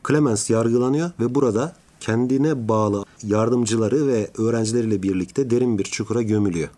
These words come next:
Büyük ihtimal Clemens Kilisesi de Aziz Clemens'in öldürüldüğü yere ona, e, saygıdan dolayı ya da ona ithafen oraya yapılmış olabilir.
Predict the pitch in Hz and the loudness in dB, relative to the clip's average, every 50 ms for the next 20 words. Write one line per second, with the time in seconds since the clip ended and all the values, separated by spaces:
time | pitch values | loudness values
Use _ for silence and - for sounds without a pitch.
0 | - - - - - - 107 131 165 185 185 - - - 135 113 117 - - - | -20 -20 -20 -20 -10 -4 -2 -2 -2 -2 -4 -6 -4 -2 0 0 0 -2 -6 -10
1 | - - - - - 147 160 156 143 113 110 123 139 - - - _ _ - - | -20 -16 -12 -6 -2 0 2 2 2 2 0 0 0 -2 -4 -6 _ _ -14 -8
2 | - - 110 113 - - 120 107 - - 139 104 98 117 - - - - - - | -6 -2 -2 -2 0 0 -2 -2 -2 -2 -2 -2 -2 -4 -6 -12 -20 -20 -14 -6
3 | - 117 123 147 143 - - 127 139 143 135 117 101 - - 98 98 101 107 107 | -4 -2 -2 -2 -2 -2 -2 -2 -2 0 0 -2 -2 -2 -4 -4 -4 -2 0 0
4 | 110 107 107 107 123 120 120 120 120 104 95 92 104 113 107 101 107 139 - - | 0 0 0 0 0 0 0 0 0 0 0 0 0 0 0 -2 -4 -6 -8 -18
5 | - - - _ - 113 117 127 143 147 135 107 - _ _ _ - - 92 92 | -20 -20 -16 _ -4 -2 0 2 2 0 -2 -4 -8 _ _ _ -10 -6 -4 -2
6 | 90 - - 107 107 110 104 107 110 107 120 131 135 113 101 101 95 92 85 85 | -2 -2 0 0 0 0 0 0 0 0 0 0 0 0 0 0 0 0 -2 -2
7 | 92 113 - - 101 98 104 104 95 104 104 113 127 139 135 120 - - - 120 | -4 -6 -4 -4 -4 -2 -2 -4 -2 -2 0 0 2 0 0 -2 -6 -10 -10 -8
8 | 104 - - 131 131 - - - 113 113 - - - - - - 127 123 127 120 | -6 -2 0 0 0 0 -2 -4 -6 -6 -10 -20 -20 -12 -4 -2 0 2 2 2
9 | 113 110 107 104 - 107 113 120 107 - 107 104 101 95 90 85 - - | 2 0 -2 -2 -2 -2 -2 -2 -2 -2 -2 0 0 -2 -2 -4 -8 -10